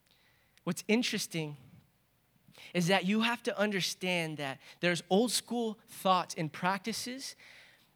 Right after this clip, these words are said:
It was just delivered in the wrong, the wrong package. Or the, the, the way it was delivered was wrong.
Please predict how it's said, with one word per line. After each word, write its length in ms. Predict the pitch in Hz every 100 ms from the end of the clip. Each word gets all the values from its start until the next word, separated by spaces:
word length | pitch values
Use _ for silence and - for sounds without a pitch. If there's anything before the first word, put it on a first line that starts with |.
| _ - -
It 120 | 214
was 180 | 220 180
just 260 | 185 185
delivered 460 | - 185 190 190 185
in 100 | 180
the 100 | 160
wrong, 300 | 160 160 139 - _
the 140 | - 160
wrong 380 | 160 175 180 -
package. 840 | - - 254 - 117 101 - - - _ _ _ _ _ _ _ _ _
Or 80 | -
the, 120 | 220
the, 260 | 196 226 208
the 160 | 196 202
way 280 | 180 262
it 40 | 302
was 120 | 247
delivered 360 | 208 196 226 196
was 160 | 170
wrong. 240 | 147 135